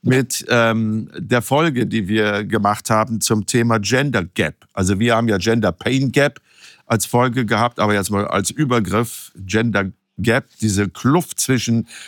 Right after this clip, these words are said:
männlich, Männle-, Männern und, und Frauen in der Gesellschaft und der Akzeptanz und dem Umgang und den Möglichkeiten und den Einschränkungen.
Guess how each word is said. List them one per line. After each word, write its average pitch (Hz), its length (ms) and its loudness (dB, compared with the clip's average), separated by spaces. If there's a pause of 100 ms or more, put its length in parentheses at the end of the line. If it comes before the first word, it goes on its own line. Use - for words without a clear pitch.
(220)
männlich, 139 1040 -2
Männle-, 139 400 0
Männern 143 460 0
und, 117 240 0
und 117 180 0
Frauen 139 320 2
in 117 120 0
der 113 100 2
Gesellschaft 107 580 0
und 110 140 0
der 104 100 2
Akzeptanz 113 580 -2
und 104 400 -4
dem 104 140 -2
Umgang 113 400 0
und 101 140 -2
den 110 100 2
Möglichkeiten 104 640 -2
und 95 140 -2
den 104 120 -2
Einschränkungen. 101 880 -4